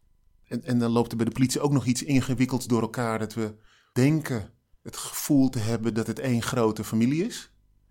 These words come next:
En als we dan iemand feedback geven om vooral beter te worden, dan wordt dat snel meteen op de relatie betrokken. Dus dat ge-, dat geeft een heel schi-, schizofreen beeld. En ik denk dat ik dan, nou, misschien ook wel het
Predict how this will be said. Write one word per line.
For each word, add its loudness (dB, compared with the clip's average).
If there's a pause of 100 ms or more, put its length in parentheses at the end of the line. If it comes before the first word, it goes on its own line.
(120)
En -4
als -2
we 0
dan 2
iemand 2
feedback 2
geven 0
om 2
vooral 4
beter 2
te -6
worden, 0 (220)
dan -2
wordt -2
dat -4
snel 4
meteen 2
op -4
de 0
relatie 2
betrokken. -4 (140)
Dus -2
dat -2
ge-, -4
dat -2
geeft -2
een 0
heel 0
schi-, -6
schizofreen 0
beeld. 0 (600)
En 0
ik 0
denk 6
dat -2
ik -2
dan, 2
nou, 2
misschien -2
ook 0
wel 2
het -6